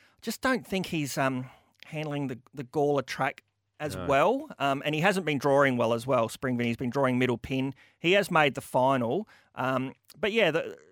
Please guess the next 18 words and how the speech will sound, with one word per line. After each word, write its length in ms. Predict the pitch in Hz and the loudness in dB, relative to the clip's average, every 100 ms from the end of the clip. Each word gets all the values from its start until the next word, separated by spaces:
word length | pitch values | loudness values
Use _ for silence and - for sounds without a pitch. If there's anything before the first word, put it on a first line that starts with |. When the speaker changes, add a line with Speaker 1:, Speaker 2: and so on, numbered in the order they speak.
| 110 | -8
Speaker 1:
the 100 | 180 | -6
take 300 | - 208 208 | 0 0 2
out 140 | 175 | 0
of 60 | 147 | 2
that 220 | 135 131 | 2 2
was 220 | 135 139 131 | 2 -2 -2
if 120 | 139 | -2
you're 160 | 185 190 | 0 4
running 460 | 160 156 143 135 - _ _ _ | 4 4 2 -2 -6 _ _ _
fifteen 420 | - 165 - 151 | -6 -4 0 -2
sixty-nine 540 | 135 151 - 139 135 127 | -2 -6 -6 -2 0 0
to 60 | |
the 100 | 123 | -2
back 340 | 120 127 123 - | -4 -2 -4 -4
and 80 | 127 | -4
running 240 | 131 127 | -2 -4
thirty 560 | 127 - 135 123 120 120 | -8 -4 -2 -2 -6 -10
sixty-six, 920 | - 151 - 123 113 - 110 - - | -14 -16 -16 -16 -16 -14 -16 -16 -20